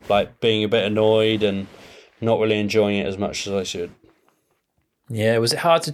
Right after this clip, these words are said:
Speaker 2: drag yourself out of that? 'Cause once we were into Valnord, it was those three races back to back, which is pretty hectic, especially when you've got quali, semis and race days.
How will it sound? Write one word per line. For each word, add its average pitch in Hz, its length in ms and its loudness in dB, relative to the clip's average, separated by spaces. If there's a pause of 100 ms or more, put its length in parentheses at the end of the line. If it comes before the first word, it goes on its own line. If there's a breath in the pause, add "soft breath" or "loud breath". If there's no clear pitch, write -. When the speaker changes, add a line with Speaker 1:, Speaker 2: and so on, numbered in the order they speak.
(140)
Speaker 2:
drag 147 240 0
yourself 135 320 2
out 143 180 2
of 92 40 2
that? 87 160 -2
'Cause 113 140 -2
once 131 260 2
we 120 80 6
were 113 100 6
into 110 220 2
Valnord, 107 400 2
it 98 100 0
was 92 120 -4
those - 180 2
three 107 360 0
races 101 380 2
back - 240 -2
to 92 80 -8
back, 101 240 0
which 87 180 -6
is 90 160 -4 (540 loud breath)
pretty 117 340 0
hectic, - 380 -2
especially 110 400 0
when 95 100 0
you've 92 100 -4
got - 200 0
quali, 98 380 2
semis 95 480 0
and 87 120 -4
race 92 240 2
days. 85 360 -4